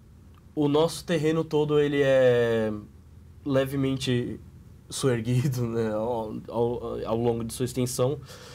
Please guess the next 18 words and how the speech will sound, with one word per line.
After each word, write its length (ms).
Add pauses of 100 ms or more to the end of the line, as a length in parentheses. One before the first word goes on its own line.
(320)
é, 300 (100)
criando 380
uma 340
travessia 680
muito 440
suave 440
ao 80
pedestre, 520
quase 280
imperceptível, 880 (540)
mas 400
que, 640 (460)
que 100
ao 140
todo 320
ele 120
sobe, 800 (640)
é, 180